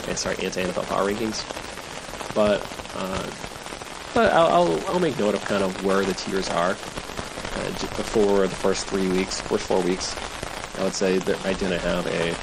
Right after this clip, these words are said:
definitive tier set because the season was starting to, you know,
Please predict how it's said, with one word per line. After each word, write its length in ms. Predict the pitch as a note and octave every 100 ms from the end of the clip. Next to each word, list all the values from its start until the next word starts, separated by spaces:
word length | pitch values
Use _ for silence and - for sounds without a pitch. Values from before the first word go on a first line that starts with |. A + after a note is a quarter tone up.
| - - - - - - - - -
definitive 420 | - - G2 F#2 -
tier 220 | - F#2
set 360 | - - F#2 - - - - - -
because 440 | G2 F3+ F#2+ F2
the 80 | F#2+
season 260 | - G2+ F#2
was 120 | F2
starting 280 | - F2+ F2+
to, 80 | F2 - - - -
you 60 |
know, 100 | F2